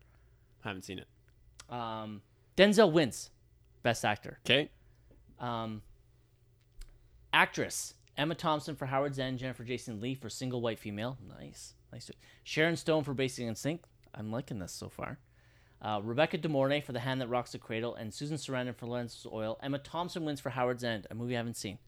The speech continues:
Speaker 2: So I'm a fan. But the Sharon Stone,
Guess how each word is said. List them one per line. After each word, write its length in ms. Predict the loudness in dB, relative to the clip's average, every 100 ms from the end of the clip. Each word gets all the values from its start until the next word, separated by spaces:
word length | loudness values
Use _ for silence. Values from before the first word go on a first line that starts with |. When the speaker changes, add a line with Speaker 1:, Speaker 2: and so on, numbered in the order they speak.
| -20 -20 -20 -20 -20 -14
Speaker 2:
So 100 | -4
I'm 60 | -4
a 40 |
fan. 240 | -2 -4 -6 -12
But 220 | -4 -4 -4
the 100 | -4
Sharon 320 | 2 4 4
Stone, 460 | 2 2 4 4 0